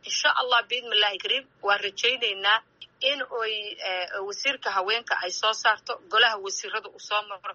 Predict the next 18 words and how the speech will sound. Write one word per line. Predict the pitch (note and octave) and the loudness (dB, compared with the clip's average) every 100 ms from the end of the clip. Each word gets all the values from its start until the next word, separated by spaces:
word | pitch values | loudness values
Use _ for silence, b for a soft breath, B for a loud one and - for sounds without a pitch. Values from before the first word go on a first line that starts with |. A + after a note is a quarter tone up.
| - | -12
kabacdi | G#3 - A#3 F#3 | -6 -2 -2 -4
uu | F3 - | -8 -2
baarlamaanka | F3 F3+ G3 F#3+ F3+ | -2 0 0 0 -4
yimaado. | E3 D3 C#3+ | -10 -8 -8
Still | - - C4+ | -10 -6 -4
process | G#3 G#3 C4 - G3 - - _ _ _ _ - G3 | -2 -4 -6 -6 -6 -6 -12 _ _ _ _ -12 -6
dheer | - A3+ F#3 | 2 2 2
weeye, | E3+ D#3 D#3 | -6 -8 -6
mana | F3+ A#3+ A3+ | 2 2 4
la | F3 D#3 | 0 -4
bilaabin | - D#3+ D3+ E3 E3 | -6 -2 -2 -2 -14
weli. | D3 D3+ D3 _ B B B | -12 -10 -12 _ B B B
Saan | - A#3 A#3+ - | 0 2 2 0
two | D4 C#4+ | -10 -8
thousand | - G#3 G3+ G3+ | 0 0 0 -10
seventeen-kii | - G3+ G3 F#3+ D4 C#4 - G#3+ G3 | -10 -8 -8 -6 -4 -4 -4 -6 0
loo | G3 A3 | 2 2
baangareeyey, | - F3+ E3+ F3+ F3+ F#3+ A#3+ | 2 0 0 -4 0 2 0